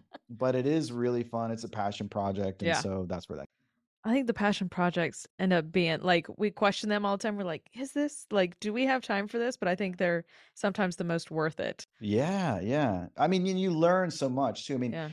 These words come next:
Speaker 2: here's the thing, like, from, as, a-, as brand designers,
Speaker 1: Yep.
Speaker 2: we knew that this was gonna be a great case study.
Speaker 1: Yep.
Speaker 2: And, and thankfully it has, we've gotten a lot more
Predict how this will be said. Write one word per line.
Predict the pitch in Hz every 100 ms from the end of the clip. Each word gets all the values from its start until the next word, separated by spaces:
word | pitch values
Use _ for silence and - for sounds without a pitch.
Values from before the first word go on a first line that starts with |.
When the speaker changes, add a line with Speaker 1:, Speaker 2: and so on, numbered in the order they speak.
| -
Speaker 2:
here's | - 220 220
the | 165
thing, | 147 135 107
like, | 107 104 101
from, | - - 123 117 117 113 113 113 _ _ _ _ _ _ _ _ _
as, | 117 110 -
a-, | 120 113 110
as | 110
brand | 92 113 139 160
designers, | 110 98 95 95 95 95 92
Speaker 1:
Yep. | 160 - -
Speaker 2:
we | 110 113
knew | 113 139 165 165 165
that | 131 110 107 _
this | 113 113 110
was | 110
gonna | 117
be | 107 104
a |
great | 90 110 117
case | - 104 95
study. | - 95 90 104 -
Speaker 1:
Yep. | 202 180 - _ _ _
Speaker 2:
And, | 117 110 -
and | 123 110
thankfully | 135 135 113 104 98
it |
has, | - 101 107 104 - - _ _
we've | 107
gotten | 110 104
a | 98
lot | 101 92
more | 98 95 87